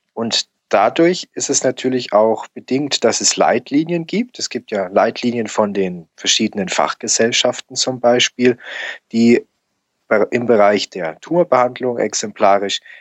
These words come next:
für Diagnostik und Therapie Vorschläge machen, an denen man sich orientieren kann und dann eben vorschlagen, in welchen Fällen, unter welchen Bedingungen und Voraussetzungen welche diagnostischen Verfahren durchzuführen sind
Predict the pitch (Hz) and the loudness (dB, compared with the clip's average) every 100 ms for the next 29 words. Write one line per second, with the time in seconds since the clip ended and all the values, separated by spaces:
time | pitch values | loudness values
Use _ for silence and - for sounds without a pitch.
0 | _ - - 202 - 131 139 - - 104 | _ -16 -4 -4 0 0 0 -4 -6 -6
1 | - 107 104 - 127 127 - - - - | -2 -2 -2 -6 -6 -4 -6 -14 -20 -10
2 | - 127 156 - 135 139 135 127 117 - | 0 2 2 2 2 4 2 2 0 -2
3 | 143 135 110 107 120 113 107 104 107 - | -10 -8 -8 -8 -8 -6 -4 -4 -6 -4
4 | 95 92 90 123 143 185 - 139 156 113 | -2 -4 -8 -2 -2 -2 -2 -2 -2 -8
5 | - 107 123 127 - - - 107 107 - | 0 0 0 -8 -20 -18 -10 -10 -8 0
6 | 117 120 - 113 110 117 - 107 104 127 | 2 2 4 4 4 -2 -12 -4 2 4
7 | 160 - 139 135 117 110 131 131 - 107 | 2 -2 -10 -4 0 2 2 -2 -6 -6
8 | 104 107 120 - 110 - - 117 127 120 | 0 2 2 0 -8 -10 -6 -2 0 2
9 | 113 101 - 95 87 110 131 - 120 - | 2 -2 0 2 4 4 2 -2 -2 -4
10 | 120 117 120 _ - - _ 107 131 156 | -2 -6 -8 _ -20 -20 _ 2 4 4
11 | 143 131 120 113 117 110 - - 98 95 | 2 2 2 2 0 0 -2 -6 -2 -4
12 | - 87 90 147 185 160 165 - 135 - | 0 0 2 0 -2 -4 -4 -6 -4 2
13 | 143 156 165 208 262 | 2 2 2 2 -2